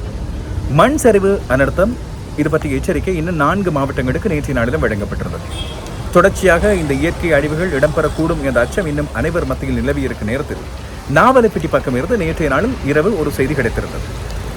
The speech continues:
நாவலப்பிட்டி மாவத்துரு என்ற இடத்தில் உள்ள ரிவர் சைடு என்ற கிராமத்திலே அந்த பகுதியின் கிராம சேவகர் அந்த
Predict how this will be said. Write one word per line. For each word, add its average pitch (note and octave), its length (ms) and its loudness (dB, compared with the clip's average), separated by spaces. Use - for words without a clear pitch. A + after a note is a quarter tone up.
நாவலப்பிட்டி A#3 600 2
மாவத்துரு G3 420 2
என்ற E3 160 0
இடத்தில் D3 300 0
உள்ள G#3 200 0
ரிவர் F#3 360 2
சைடு E3+ 220 0
என்ற C3 80 -4
கிராமத்திலே C3 680 -4
அந்த E3+ 260 4
பகுதியின் G#3+ 400 2
கிராம G3 340 0
சேவகர் F3 480 0
அந்த F3+ 200 2